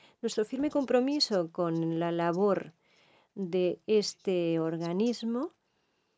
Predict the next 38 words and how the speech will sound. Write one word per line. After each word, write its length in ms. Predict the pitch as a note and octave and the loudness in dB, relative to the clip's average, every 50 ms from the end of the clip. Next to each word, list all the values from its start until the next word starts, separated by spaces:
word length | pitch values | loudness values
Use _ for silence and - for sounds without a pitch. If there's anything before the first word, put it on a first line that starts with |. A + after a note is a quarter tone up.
| _ _ _ _ _ | _ _ _ _ _
que 100 | - G3+ | -4 -2
vela 260 | F3+ F3 E3 E3+ F3+ | 0 2 2 0 0
por 140 | F3+ G#3+ G#3 | 0 -2 0
el 160 | G3+ F#3+ F#3 | 0 0 0
desarme, 720 | E3 E3 D#3+ - - - A3 A3+ A3 G#3+ G#3+ G#3 G#3+ G#3+ G#3 | -2 -2 -2 -2 -4 -2 -2 -2 0 0 -2 -2 0 0 0
el 140 | G#3+ G#3 - | -2 -2 -2
control 580 | - F#3 E3+ E3+ D#3+ - F#3+ F#3 F3+ F3 E3+ E3 | -4 -4 -4 -4 -4 -4 -2 -2 0 0 -2 -2
de 120 | E3 D#3+ | -2 -4
armas 340 | D#3 D#3 D#3 D#3 D#3+ F3 - | -4 -4 -4 -4 -6 -6 -6
y 60 | G#3 | -6
la 100 | F#3+ F3 | -4 -4
no 120 | E3 E3 E3 | -2 -4 -4
proliferación. 680 | E3 E3 D#3+ D#3+ D#3+ - E3+ D#3+ D#3 D3+ - - F3 | -4 -6 -6 -6 -6 -6 -6 -6 -6 -6 -6 -6 -4
Esperamos 500 | F3+ F3+ - - G3+ A3 B3 D4+ D#4+ - | -4 -4 -4 -2 -2 0 0 0 0 0
que 80 | - C4+ | 0 -2
este 260 | C4 - - A#3 A3+ | -2 -2 -2 -2 0
año 300 | A3+ A3+ A#3 C4 D4 F4 - _ _ _ _ | 0 0 -2 -2 -4 -4 -6 _ _ _ _
la 160 | - G3+ G3 - | -4 -2 -2 -2
conferencia 640 | G3 F3 G3+ G3 G#3 G#3+ G3+ - - F3+ D3+ C#3+ | -2 -2 0 2 4 2 2 0 -2 -8 -8 -8
pueda 380 | - _ - F#3 F3 D#3+ D3+ D3 D#3+ - | -8 _ -2 -2 0 0 -2 -4 -8 -8
avanzar 560 | - A3 B3+ B3+ A3 E3 D3+ - - G#3 A3+ A3+ | -6 -4 -2 -2 -2 -2 -4 -4 -4 -4 -2 0
basándose 500 | G#3+ G3+ - B3 B3+ C4 C4+ C4 - C4+ | 0 -2 0 -2 -2 -2 -2 -2 -2 -2
en 80 | B3 | 0
los 220 | G3+ F3 E3 - F#3 | 0 -2 -2 -2 -2
logros 480 | G3 G#3+ A#3+ C4 C4+ C4+ C#4+ C#4 A#3+ | 0 2 4 4 2 2 0 0 0
de 80 | A3+ F#3+ | 0 0
dos 140 | F#3 F3 G3 | 0 0 -2
mil 100 | G3 F#3+ | -2 -2
veinticuatro. 560 | F3+ F3 E3+ F3 D#3+ - D#3+ D3+ - D#3 D#3+ | -2 -4 -4 -6 -6 -4 -4 -4 -4 -4 -4
Nuestro 300 | F3 F3+ - - G#3 F#3+ | -4 -6 -6 -6 -6 -4
compromiso 480 | G#3 G3+ G3+ G3 G#3 G#3 A#3 A#3 C#4 C#4+ | -2 -2 -2 -2 -2 -2 -2 0 0 -2
de 80 | C#4 | -2
promover 380 | - - A3+ G#3+ G3+ G3+ A3 A3+ | 0 0 0 0 2 2 2 2
el 80 | A#3+ A3+ | 0 0
multilateralismo 920 | G3+ F#3 F3 F#3 F3 E3 E3 E3 D#3+ E3 E3+ G3 G3+ - F#3+ F3 E3 E3 D#3+ | 0 -2 -2 -2 -4 -4 -2 -2 -2 0 -2 -2 -4 -2 -4 -4 -4 -4 -4
como 260 | E3+ E3 D#3+ D#3+ D#3+ | -4 -4 -2 -4 -4
principio 480 | - F#3 F3+ E3+ - - G#3 - A3 G#3+ | -4 -6 -6 -6 -8 -10 -4 -2 -2 -2
capital 720 | G3 E3 E3 E3+ E3 E3 - - G3+ G3+ F#3 E3+ D#3+ D#3 | -2 -4 -4 -6 -6 -8 -6 -4 -4 -2 -2 -2 -4 -6